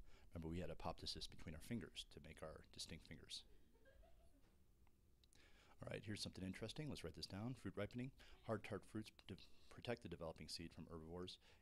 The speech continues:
and a burst of eth-, ethylene triggers the ripening process. So if you really want to, uh, have your apples or bananas ripen faster,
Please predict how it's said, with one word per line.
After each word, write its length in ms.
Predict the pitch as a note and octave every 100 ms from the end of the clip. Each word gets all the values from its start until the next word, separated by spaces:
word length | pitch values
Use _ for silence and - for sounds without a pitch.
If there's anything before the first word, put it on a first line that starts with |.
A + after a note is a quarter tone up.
| -
and 80 | F#2+
a 40 |
burst 260 | - C3 G#2+
of 60 | E2+ F#2+
eth-, 120 | A#2+ - -
ethylene 400 | A#2 - F2 E2
triggers 260 | - A2+ F#2
the 60 | -
ripening 260 | F2 - E2
process. 580 | - A2 - - - -
So 180 | - F#2+ E2+
if 80 |
you 80 | G2+
really 200 | F#2+ A#2
want 240 | G2+ G2+ F#2+
to, 200 | G2 F2 E2
uh, 40 | D2+ - - - - -
have 160 | G2+
your 120 | F2
apples 320 | F2+ F2+ G#2 F2
or 40 |
bananas 580 | E2 F2 F2+ F2+ E2 -
ripen 260 | - F2+ - -
faster, 420 | A#2 B2 - -